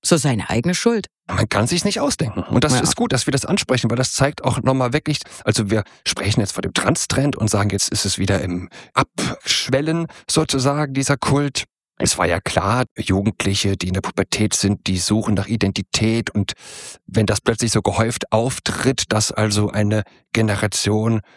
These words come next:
Speaker 2: Dinge von sich behauptet, die es bisher nie gab, dass es vielleicht tatsächlich natürlich eine Mode ist, das anzusprechen,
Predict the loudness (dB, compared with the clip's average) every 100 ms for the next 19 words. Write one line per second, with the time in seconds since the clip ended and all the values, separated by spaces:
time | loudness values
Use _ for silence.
0 | -20 _ -2 0 0 0 0 0 -2 0
1 | 2 0 0 -2 0 -2 0 0 -2 0
2 | 2 2 0 2 2 2 0 0 0 0
3 | 0 0 -2 -4 0 0 0 -2 -2 0
4 | 0 0 0 0 2 2 0 -2 -2 -2
5 | -2 -4 -8 -14 -18 -16 -16 -8 0 0
6 | 2 0 0 -2 0 0 2 2 0